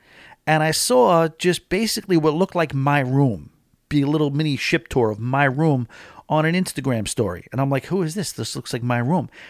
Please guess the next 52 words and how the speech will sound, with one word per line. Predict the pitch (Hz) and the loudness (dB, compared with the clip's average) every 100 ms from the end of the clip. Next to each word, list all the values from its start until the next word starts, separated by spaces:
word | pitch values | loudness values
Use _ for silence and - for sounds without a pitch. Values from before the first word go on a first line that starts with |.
| - | -8
And | 131 | -4
then | 139 | -2
I | 139 | -2
saw | - 131 | -2 -2
it | 135 | 0
was | 131 | -2
Tiffany. | - 180 - 117 92 _ - - - | -2 -4 -2 -6 -8 _ -20 -20 -10
And | 120 | -8
Tiffany | - 185 156 147 147 | 0 0 0 -2 0
wa-, | 131 131 | 0 -2
follows | - 123 131 139 - | 2 2 4 2 2
Always | 131 135 139 127 | 2 2 2 -2
Be | 143 | -4
Booked. | 123 233 185 - | 2 4 2 -2
So | - 120 | -4 -4
I | |
just | 135 120 | -4 -6
D | 135 139 | -2 0
M'd | 127 | 0
her. | 170 202 | 0 0
I | 139 | 0
said, | 131 123 | -2 0
"Wow, | 202 - | -2 -2
same." | - 220 170 101 _ - - - | -4 -2 -2 -6 _ -20 -20 -20
She's | - 147 135 | -8 -4 0
like, | 160 160 | 0 2
"Yeah, | 277 190 123 - | 2 2 0 -8
same." | - 262 277 139 | -4 -2 0 0
It's | 139 131 | 0 0
like, | 151 160 | -4 2
"We'll | 175 | 0
meet | 165 180 214 | 2 0 2
up | 233 175 | 2 -2
at | - | -4
some," | 175 | -2
we, | 165 147 | -2 -4
one | 143 185 | -2 0
of | 175 | 0
us | - | -2
said, | 254 165 | -4 -4
"Let's, | - 151 | -6 -8
let's | 160 - | -10 -8
catch | - 175 240 | -2 0 0
up | - | -2
at | - | -2
some | 147 135 | -4 -2
point | 151 147 | -2 -2
at, | 143 - - | -4 -8 -4
uh, | 147 - | -4 -2
on | 151 | -4
the | 143 | -2
ship." | 262 202 | -2 -2